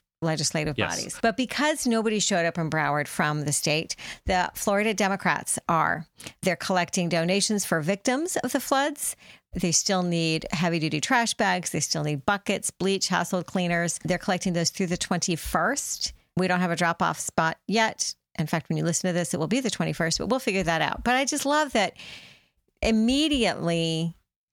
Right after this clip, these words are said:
Speaker 1: our state party was filling the gap of services not being provided by the state. Also, there is a Stand United rally on May seventh.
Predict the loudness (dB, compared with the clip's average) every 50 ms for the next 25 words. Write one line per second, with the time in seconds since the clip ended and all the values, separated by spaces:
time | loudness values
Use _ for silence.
0 | _ _ _ _ _ 4 4 4 4 4 2 0 0 2 2 2 0 0 -2 -4
1 | -2 0 2 2 4 2 2 0 0 -2 -4 -6 _ -14 -6 -2 0 0 0 0
2 | 0 0 0 0 2 0 0 0 0 0 2 2 2 2 0 -4 -10 _ -6 -4
3 | -2 0 0 0 2 0 0 0 -2 -2 -2 0 -2 -2 -2 -4 -4 -4 -4 -2
4 | -2 0 0 -2 -2 -2 -4 -4 -4 -4 -4 -2 -2 -4 -4 -8 -8 _ 0 2
5 | 2 2 2 0 -2 -2 0 2 2 4 4 2 2 0 -2 -2 -2 0 0 0
6 | 0 0 0 0 0 0 2 2 0 0 0 0 0 2 0 0 0 0 0 2
7 | 2 2 0 0 0 -2 -2 -2 0 0 0 0 0 0 0 0 -2 -2 -2 -2
8 | 0 0 0 0 0 0 0 -2 -4 -4 -4 -2 0 0 0 0 -2 -6 -6 -12
9 | -14 -16